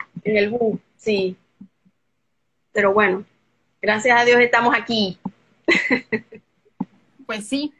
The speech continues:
Speaker 1: Bueno,
Speaker 2: Y ya pues,
Speaker 1: sí.
Speaker 2: Rosita, ya nos estaremos viendo en otro, en otro live.
Speaker 1: Así es.
Speaker 2: Ya compartiéndoles otro, otro tema. Que te hagan las preguntas, pues, de qué tema les gustaría
Speaker 1: Así es.
Speaker 2: saber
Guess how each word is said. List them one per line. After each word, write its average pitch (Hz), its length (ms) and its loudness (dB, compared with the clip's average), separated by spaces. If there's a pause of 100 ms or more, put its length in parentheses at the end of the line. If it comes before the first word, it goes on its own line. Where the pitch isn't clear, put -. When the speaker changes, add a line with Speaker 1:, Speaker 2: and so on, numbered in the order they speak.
(580)
Speaker 1:
Bueno, 254 300 4
Speaker 2:
Y - 20 -2
ya 247 160 -4
pues, 285 120 -2
Speaker 1:
sí. 208 60 -2
Speaker 2:
Rosita, 247 420 -8
ya 226 400 -6
nos 202 180 -8
estaremos 196 460 -8
viendo 208 280 -8
en 196 100 -12
otro, 202 640 -10 (400)
en 196 160 -10
otro 196 280 -10
live. 214 360 -4
Speaker 1:
Así 214 320 -2
es. - 300 -4 (480)
Speaker 2:
Ya 190 180 -6
compartiéndoles 196 720 -10
otro, 196 540 -10
otro 196 260 -14
tema. 196 360 -12 (480)
Que 196 120 -6
te 196 100 -6
hagan 214 220 -6
las 226 140 -12
preguntas, 202 680 -10
pues, 202 380 -10 (640)
de 190 240 -10
qué 185 200 -10
tema 196 280 -8
les 196 180 -10
gustaría 185 540 -8
Speaker 1:
Así 185 300 -6
es. - 120 -14
Speaker 2:
saber 190 520 -8